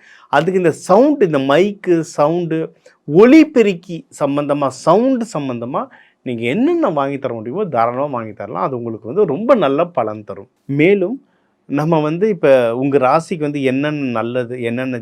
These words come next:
ஜாக்பாட், என்னென்ன நல்லது, எது எதுல உஷாரா இருக்கணும், இது எ-, என்னென்ன தெய்வ வழிபாடு பண்ணணும், என்னென்ன பரிகாரங்கள், இது எல்லாமே நம்ம பார்த்தோம். இப்ப ஜெனரலா ஒரு ஓவராலா இந்த ரெண்டாயிரத்தி இருபத்தாறுல பார்த்தீங்கன்னா,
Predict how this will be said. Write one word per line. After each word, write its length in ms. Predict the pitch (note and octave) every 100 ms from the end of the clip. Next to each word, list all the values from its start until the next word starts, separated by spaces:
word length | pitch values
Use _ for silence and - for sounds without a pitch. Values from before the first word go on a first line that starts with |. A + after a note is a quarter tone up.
| A2
ஜாக்பாட், 560 | A#2 A2+ _ A#2 A2 G#2+
என்னென்ன 420 | A2 A#2 B2 A#2
நல்லது, 640 | G#2+ G#2 A2+ A2 A2+ A2+
எது 280 | A#2 B2+ E3
எதுல 200 | D#3 B2+
உஷாரா 480 | A#2 - C#3+ C#3 C3
இருக்கணும், 260 | A2+ A#2
இது 140 | A2+ G#2+
எ-, 160 | G#2+ - - _
என்னென்ன 360 | C3+ D3 F3 E3
தெய்வ 480 | A#2 C3 D3+ G3 F#3
வழிபாடு 440 | C#3 C3+ B2+ B2
பண்ணணும், 360 | A#2+ A#2 A#2 A#2+
என்னென்ன 400 | B2 D3+ D3 A#2+ -
பரிகாரங்கள், 540 | C3 D3 D3+ B2+ A#2
இது 160 | G#2+ A2
எல்லாமே 400 | A2 G#2+ B2+ A#3+
நம்ம 240 | - A2+ B2
பார்த்தோம். 460 | B2+ F#2+ - - - _ - _ -
இப்ப 200 | D#3+ D3+
ஜெனரலா 560 | C3 D#3+ G3+ A3+ B3
ஒரு 140 | A#3 D#3
ஓவராலா 800 | C#3+ F3+ G3 F#3+ F#3 F#3+ - -
இந்த 160 | B2+
ரெண்டாயிரத்தி 420 | A#2+ C3 E3 C#3+ C3
இருபத்தாறுல 500 | C#3+ D3+ C#3 A#2 G#2
பார்த்தீங்கன்னா, 460 | A#2 A#2 A2+ A2